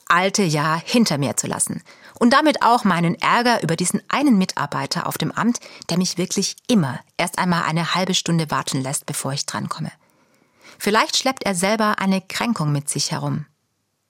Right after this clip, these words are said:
Ich nehme mir vor, das alte Jahr hinter mir zu lassen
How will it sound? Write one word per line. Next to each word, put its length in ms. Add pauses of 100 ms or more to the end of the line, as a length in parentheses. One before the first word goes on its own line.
(600)
Ich 160
nehme 200
mir 140
vor, 440
das 260
alte 320
Jahr 300
hinter 480
mir 160
zu 100
lassen 400